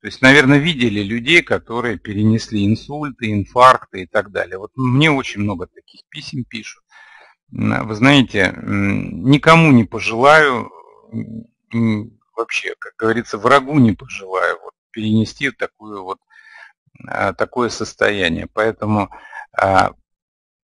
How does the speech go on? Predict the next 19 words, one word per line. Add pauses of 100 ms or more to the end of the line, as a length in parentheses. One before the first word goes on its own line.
(180)
приём
пробиотика
фактор
пять —
это
профилактика (140)
инсультов,
инфарктов, (260)
тромбозов, (340)
венозной
недостаточности, (400)
геморроя
и
так
далее,
и
так
далее.
Всех